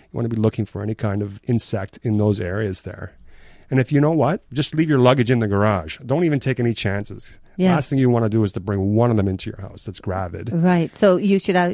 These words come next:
Speaker 2: okay, then so empty up your contents and take your luggage and stick it back in the garage.
Speaker 1: Yeah.
Speaker 2: Well, that makes it
Speaker 1: Absolutely.
Speaker 2: all, that, leave them all open, I guess, so that they can go and
Speaker 1: Yeah, so if you
Speaker 2: take
Speaker 1: really
Speaker 2: off.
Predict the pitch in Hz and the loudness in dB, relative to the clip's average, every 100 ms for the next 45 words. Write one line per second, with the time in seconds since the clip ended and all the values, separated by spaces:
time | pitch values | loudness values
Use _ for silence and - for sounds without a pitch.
0 | - 202 196 156 160 170 - 170 - 208 | 0 0 2 0 0 0 2 2 4 2
1 | 214 208 180 196 - 180 170 185 175 - | 4 2 2 -2 -2 -2 -2 -2 -2 -4
2 | 170 175 180 165 156 151 156 156 - 151 | -4 -4 -2 -2 -2 -4 -6 -8 -8 -8
3 | 147 143 156 147 139 120 - - - 165 | -6 -6 -6 -6 -4 -6 -10 -12 -4 -4
4 | - - _ _ _ - 202 214 226 202 | -4 -8 _ _ _ 2 4 4 4 2
5 | 208 196 190 185 170 180 202 180 185 180 | 4 4 2 2 2 2 2 2 2 4
6 | 170 170 175 170 151 147 151 - 156 151 | 4 4 2 -2 -2 -2 -4 -4 -4 -4
7 | 151 - 156 156 151 151 151 147 _ - | -6 -4 -2 0 0 0 -2 -6 _ -20
8 | - - - 208 147 160 135 170 208 226 | -20 -20 -2 4 4 4 4 6 6 6